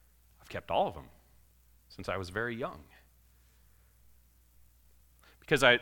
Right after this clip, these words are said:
I think it's safe to say that when the rich young ruler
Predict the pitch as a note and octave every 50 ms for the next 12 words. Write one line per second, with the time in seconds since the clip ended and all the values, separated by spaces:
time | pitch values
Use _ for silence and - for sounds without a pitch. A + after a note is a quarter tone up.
0 | - - A2 - D#3 D3 C#3 - - - D#3 D3+ C#3+ - - - - E3+ C3+ G#2+
1 | G2+ G#2+ B2 - - - - - - - G2 A#2 A#2 B2+ A#2 G#2+ G2+ G2 F#2+ -
2 | - - A2 A#2+ C3+ - - B2 A#2 A2+ A2 G#2+ A#2 C#3 C3+ B2 A2 G#2 G2+ -